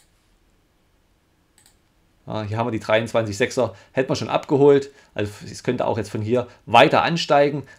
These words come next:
Ansonsten sollte der Kurs nochmal zurückfallen, könnte man auch in diesem Bereich um die, ja,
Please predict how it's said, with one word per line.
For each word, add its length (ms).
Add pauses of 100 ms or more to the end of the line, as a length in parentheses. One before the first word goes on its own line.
Ansonsten 560 (100)
sollte 220
der 100
Kurs 160
nochmal 180
zurückfallen, 560 (140)
könnte 220
man 80
auch 240
in 180
diesem 240
Bereich 560 (220)
um 120
die, 240 (240)
ja, 180